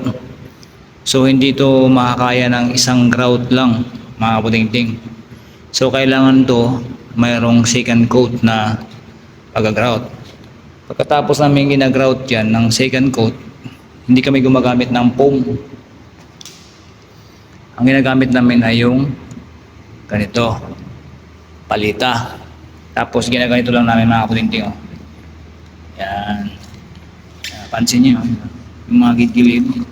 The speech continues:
ginaganon lang namin yan. Yan.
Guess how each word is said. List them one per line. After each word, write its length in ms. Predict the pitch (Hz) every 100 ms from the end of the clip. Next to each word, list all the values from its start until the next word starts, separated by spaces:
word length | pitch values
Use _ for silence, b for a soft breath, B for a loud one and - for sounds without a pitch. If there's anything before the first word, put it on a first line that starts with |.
| -
ginaganon 400 | - 117 113 117 113
lang 60 | 113
namin 280 | 107 104 104
yan. 80 | - - - - - - - - - - - - - - - - - - - - - - - - - - - - - - - - - -
Yan. 340 | 92 95 104